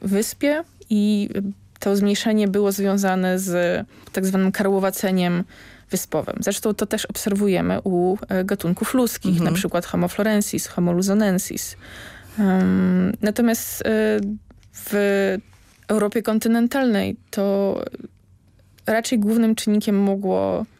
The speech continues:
Speaker 1: być to, że zanikał ten step mamuci, że temperatura się podnosiła i one po prostu nie były dostosowane do tego.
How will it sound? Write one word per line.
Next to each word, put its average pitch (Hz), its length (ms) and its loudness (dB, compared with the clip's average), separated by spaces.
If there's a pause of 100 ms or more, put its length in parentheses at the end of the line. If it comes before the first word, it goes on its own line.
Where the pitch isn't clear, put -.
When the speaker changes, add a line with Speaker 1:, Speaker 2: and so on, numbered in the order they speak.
(140)
Speaker 1:
być 190 360 -4
to, 180 180 0
że 165 300 0
zanikał 185 460 0
ten 185 180 -2
step - 300 -4
mamuci, 190 480 0
że 175 280 0
temperatura 185 880 -2 (380)
się - 160 -6
podnosiła 196 800 0 (640)
i 220 100 2
one 196 100 2
po 196 60 -2
prostu - 240 -2
nie 190 120 2
były 185 180 2
dostosowane 175 600 -4
do 196 80 -8
tego. - 340 -4